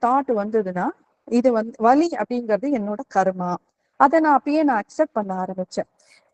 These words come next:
அதே தான் நம்ம பி வி ஹெச்லயும் உள்ள வந்ததும் சொன்னாங்க. ஆ-, ஆனா அதை நான் முழுமையா, ஆஹ், ஆஹ், வந்து அப்படின்னு நான் நினைச்சு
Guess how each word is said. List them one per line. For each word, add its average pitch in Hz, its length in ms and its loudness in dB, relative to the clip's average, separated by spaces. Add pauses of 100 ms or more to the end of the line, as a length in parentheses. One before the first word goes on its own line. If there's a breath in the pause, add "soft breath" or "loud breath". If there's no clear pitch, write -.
(120)
அதே 320 300 4
தான் 392 220 4
நம்ம 285 200 0
பி 302 200 0
வி 311 120 2
ஹெச்லயும் 254 380 0
உள்ள 262 180 2
வந்ததும் 233 460 -4
சொன்னாங்க. 190 380 -8 (720)
ஆ-, 269 180 6
ஆனா 285 240 6 (640)
அதை 240 180 6
நான் 233 200 2
முழுமையா, 359 540 4 (240)
ஆஹ், 226 420 -4 (100)
ஆஹ், 220 200 -4
வந்து 233 240 2 (520)
அப்படின்னு 349 400 0
நான் 220 300 4
நினைச்சு 294 440 2